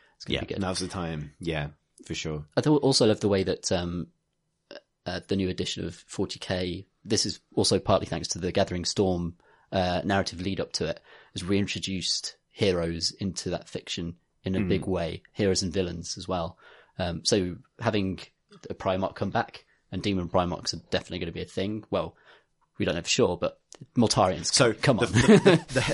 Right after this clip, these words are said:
Speaker 2: hilarious fucking thing about this is, oh, they did a trailer for Mortarion, and they showed the corner of his scythe.
Speaker 1: Yeah.
Speaker 2: He kinda leaked earlier in the year, so everyone knows Mortarion, who's the
Speaker 1: Mm.
Speaker 2: Primarch of the Death Guard,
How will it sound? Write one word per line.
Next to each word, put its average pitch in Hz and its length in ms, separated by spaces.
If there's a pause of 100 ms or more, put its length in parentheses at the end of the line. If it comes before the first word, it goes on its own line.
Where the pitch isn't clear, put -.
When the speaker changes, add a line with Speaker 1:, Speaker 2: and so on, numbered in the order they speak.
(140)
Speaker 2:
hilarious 143 380
fucking 117 220
thing 113 100
about 95 160
this 80 180
is, 85 160 (240)
oh, 123 80
they 110 120
did 135 160
a 113 40
trailer 104 260
for 95 120
Mortarion, 69 480
and 82 100
they 98 60
showed 107 180
the 107 60
corner 95 240
of 85 80
his 85 100
scythe. 64 400
Speaker 1:
Yeah. 92 140 (180)
Speaker 2:
He 110 100
kinda 135 200
leaked 110 360
earlier 98 220
in 92 100
the 87 60
year, 80 200
so - 180
everyone 120 280
knows 101 200
Mortarion, 90 400
who's 87 160
the 82 280
Speaker 1:
Mm. 92 120
Speaker 2:
Primarch 87 400
of 87 140
the 80 100
Death 73 220
Guard, 67 260